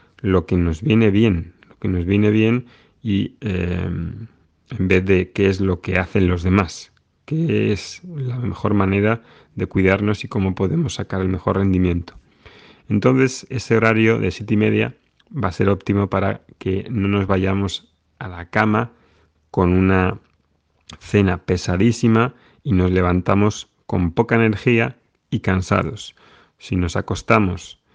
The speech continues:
y nos levantamos más cansados de lo que estábamos, debe haber algo errado en lo que estás haciendo y es una pena que no conozcas estas rutinas y estos trucos, entre comillas, para que podamos vivir una vida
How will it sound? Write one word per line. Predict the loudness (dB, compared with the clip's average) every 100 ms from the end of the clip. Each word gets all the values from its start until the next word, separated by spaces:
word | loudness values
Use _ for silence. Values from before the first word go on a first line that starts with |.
| _ _ _
y | -2
nos | 0
levantamos | 2 0 0 0 0
más | 0 0
cansados | -2 -2 0 0 0 -4
de |
lo | -6
que | -8
estábamos, | -2 0 2 2 -2 -2
debe | 0 2
haber | 2 0
algo | 2 4 4 4
errado | 4 2 2 -2 -6 _ _ _
en | -6
lo | -4
que | -6
estás | -10 -8
haciendo | -6 -2 0 2 -2 -6 _ _ _
y | -12
es | -4
una | -2 0
pena | -2 -2
que | -2
no | -2 -2
conozcas | -2 -2 -6 -10
estas | -4 -2
rutinas | -2 0 0 0 -2 -6
y |
estos | -4 -4 -4 -8 2
trucos, | 2 2 -2 -2
entre | -4 -2
comillas, | 0 2 0 -2 -8 _ -20 _ _
para | -4 -2
que | -2
podamos | -2 -2 0 -2
vivir | 0 0
una | 0 0
vida | 0 -2